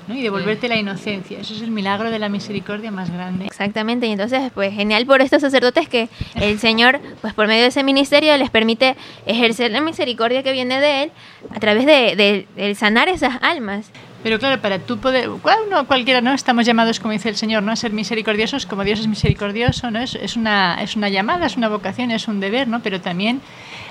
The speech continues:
Speaker 1: eh, tú tienes que haber sabido, ¿no? Por ejemplo, para poder cons-, ayudar a alguien eficazmente, ¿no? Ponte una persona que tiene que perdonar,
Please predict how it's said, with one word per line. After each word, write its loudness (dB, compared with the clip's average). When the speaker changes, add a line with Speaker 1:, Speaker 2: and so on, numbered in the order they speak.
Speaker 1:
eh, 2
tú 0
tienes 0
que 4
haber 4
sabido, 2
¿no? 2
Por -2
ejemplo, 0
para 4
poder 4
cons-, -2
ayudar 4
a 6
alguien 0
eficazmente, 0
¿no? -2
Ponte 0
una 0
persona 0
que -2
tiene 0
que 0
perdonar, 2